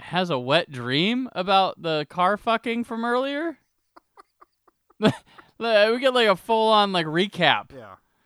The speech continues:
Speaker 1: With, I think, extra details. And he wakes up with, uh, Pamela out of the shower, and she looks all vampy.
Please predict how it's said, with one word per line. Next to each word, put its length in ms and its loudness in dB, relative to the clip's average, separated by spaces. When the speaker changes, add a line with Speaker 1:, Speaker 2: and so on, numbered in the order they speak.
Speaker 1:
With, 140 -4
I 240 -2
think, 260 0
extra 440 -4
details. 680 -4
And 180 -4
he 80 -4
wakes 320 -4
up 220 -2
with, 140 -6
uh, 400 0
Pamela 360 -2
out 140 2
of 60 -2
the 60 -8
shower, 560 -2
and 220 -8
she 120 -10
looks 180 -10
all 300 -4
vampy. 640 0